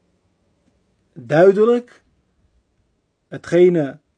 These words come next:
wat is geopenbaard, dat de profeet daar naar handelde. "Inna akramakum indallahi atqakum", voorwaar de meest dichtbijzijnde en vooraanstaande bij Allah is degene die hem het meeste vreest. Ook zegt de profeet sallallahu alayhi wa sallam, "La fadla arabiyyun ala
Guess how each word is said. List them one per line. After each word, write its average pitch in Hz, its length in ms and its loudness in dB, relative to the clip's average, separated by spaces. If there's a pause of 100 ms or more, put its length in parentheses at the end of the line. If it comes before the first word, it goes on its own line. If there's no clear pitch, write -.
wat 135 240 -16
is 127 100 -20
geopenbaard, 156 640 -8
dat 208 100 -4
de 180 100 -6
profeet 185 340 -6
daar 185 160 -2
naar 160 120 -6
handelde. 135 400 -4
"Inna 190 300 -6
akramakum 175 560 -6
indallahi 151 480 -4
atqakum", 202 560 -4
voorwaar 165 400 -4
de 156 100 -8
meest 156 280 -8
dichtbijzijnde 156 960 -4 (400)
en 131 140 -16
vooraanstaande 165 800 -4
bij 147 120 -6
Allah 196 320 -4
is 180 60 -4
degene 170 400 -10
die 156 140 -8
hem 165 160 -6
het 156 120 -8
meeste 151 320 -8
vreest. 147 360 -8
Ook 165 160 -6
zegt 170 140 -6
de 160 80 -8
profeet 156 320 -8
sallallahu 147 440 -6
alayhi 135 220 -6
wa 135 60 -8
sallam, 175 240 -8
"La 151 160 0
fadla 170 340 -6
arabiyyun 151 680 -8
ala 180 400 -2